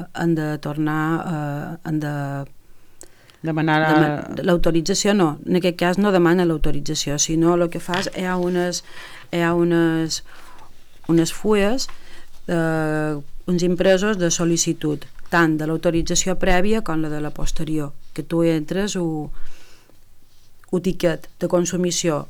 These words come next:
Speaker 1: o en o, en o, en o bars, a una, a una gandula,
Speaker 2: Mhm.
Speaker 1: a una de, de serveis de platja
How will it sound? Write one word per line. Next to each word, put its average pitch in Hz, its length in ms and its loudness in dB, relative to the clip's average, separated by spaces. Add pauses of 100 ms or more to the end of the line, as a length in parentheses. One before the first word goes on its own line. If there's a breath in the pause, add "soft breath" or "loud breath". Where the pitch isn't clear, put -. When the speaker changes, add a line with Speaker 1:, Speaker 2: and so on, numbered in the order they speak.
(200)
Speaker 1:
o 143 160 -8 (160)
en 139 320 -8
o, 131 400 -8
en 151 160 -2
o, 143 160 -8
en 139 160 -8
o - 20 -8
bars, 175 380 -4 (1120)
a 165 100 0
una, 151 280 0
a 175 80 -8
una 156 200 0
gandula, 190 480 0 (220)
Speaker 2:
Mhm. 175 180 -2
Speaker 1:
a 139 100 0
una 147 600 0
de, 143 160 -2 (120)
de 165 120 2
serveis 151 400 6
de 151 80 -4
platja 175 480 0